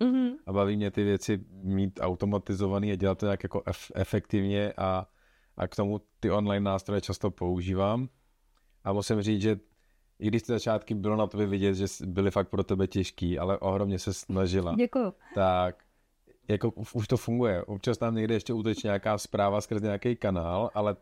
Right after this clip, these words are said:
Speaker 2: to je jako zájemný, protože
Speaker 1: Mhm.
Speaker 2: nekomunikujeme jenom na jednom kanále, ale máme asi tři pořád ještě. A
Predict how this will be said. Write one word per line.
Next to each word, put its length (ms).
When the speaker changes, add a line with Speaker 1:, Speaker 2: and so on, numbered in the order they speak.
Speaker 2:
to 100
je 80
jako 240
zájemný, 640
protože 400
Speaker 1:
Mhm. 100
Speaker 2:
nekomunikujeme 760
jenom 180
na 100
jednom 260
kanále, 460
ale 200
máme 260
asi 180
tři 320
pořád 420
ještě. 380
A 500